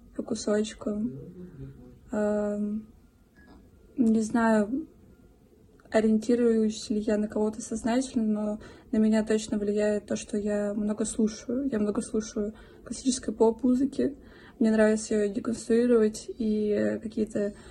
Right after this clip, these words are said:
прикольные элементы себе забирать. Мне нравится эмбиент. А, ну, мне нравится рэпчик, конечно. А, ну и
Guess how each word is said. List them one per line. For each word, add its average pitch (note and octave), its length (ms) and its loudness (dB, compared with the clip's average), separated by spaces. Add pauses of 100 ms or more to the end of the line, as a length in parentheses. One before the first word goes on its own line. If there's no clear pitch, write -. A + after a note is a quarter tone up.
(140)
прикольные A3+ 340 8
элементы A3 380 6
себе G#3 280 2
забирать. G3+ 500 -2 (920)
Мне A#3 160 6
нравится A3 340 6
эмбиент. A3 600 4 (840)
А, A3 680 2
ну, A#3 120 4
мне C4 140 12
нравится B3+ 360 8
рэпчик, G#3+ 500 2 (160)
конечно. G#3 720 0 (640)
А, G3 120 0
ну A3 180 6
и G#3+ 440 6